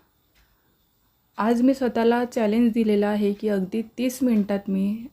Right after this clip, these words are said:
सगळं घर आवरून घेणार आहे. तर, अ, मुलांना सोडलं स्कूलला आणि त्यानंतर बघा,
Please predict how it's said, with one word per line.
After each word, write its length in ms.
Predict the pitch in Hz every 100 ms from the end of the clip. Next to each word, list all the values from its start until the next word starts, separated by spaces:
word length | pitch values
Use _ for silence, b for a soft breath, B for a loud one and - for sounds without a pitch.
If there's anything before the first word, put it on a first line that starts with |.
| _ _ _ -
सगळं 360 | 190 180 208 233
घर 160 | 233 214
आवरून 380 | 196 180 190 208
घेणार 340 | 214 185 180
आहे. 280 | 185 170 185 - b b b -
तर, 180 | 196 196
अ, 440 | 196 196 196 196 202
मुलांना 440 | 208 208 220 233
सोडलं 400 | 233 233 202 214
स्कूलला 560 | 240 - 226 190 185 226 _ b b b 190
आणि 360 | 190 190 190 190
त्यानंतर 560 | 208 247 233 214 214
बघा, 460 | 214 226 202 202